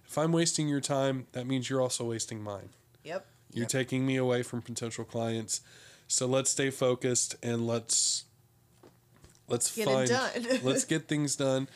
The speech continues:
Speaker 1: And again, I'm not gonna sell everyone. I get that. Um, that's, that's my demeanor. I'm a very low pressure salesman. I,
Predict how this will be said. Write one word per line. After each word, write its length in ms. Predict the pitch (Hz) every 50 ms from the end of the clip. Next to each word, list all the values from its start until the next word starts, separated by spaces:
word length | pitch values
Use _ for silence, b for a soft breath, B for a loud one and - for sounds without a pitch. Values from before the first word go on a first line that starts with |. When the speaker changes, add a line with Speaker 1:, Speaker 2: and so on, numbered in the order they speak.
| B B B B B B B B
Speaker 1:
And 140 | - 175 185
again, 280 | 180 165 170 160 165 160 -
I'm 160 | 175 180 185
not 200 | 185 185 180 175
gonna 140 | 180 185 185
sell 260 | 170 - 185 170 165 147
everyone. 420 | 131 127 131 127 123 127 135 151 - - -
I 80 | 151
get 240 | 156 147 151 143 - -
that. 300 | 135 135 139 143 - - -
Um, 580 | 127 127 127 123 123 123 123 123 120 123 120 117 B B B B B B -
that's, 580 | 131 123 - 151 143 156 - - - - - B B B B B B B B B B B B _
that's 200 | - 156 151 - -
my 140 | 156 147 143
demeanor. 440 | 131 131 131 135 135 123 120 113
I'm 160 | 120 131 143 139
a 40 |
very 280 | 120 127 131 131 127 127
low 260 | 120 120 120 120 123
pressure 580 | 120 - - - 131 123 110 - - 123 113 107
salesman. 640 | - - 110 107 107 107 - - 107 101 101 104 - - - -
I, 360 | 123 127 127 127 123 120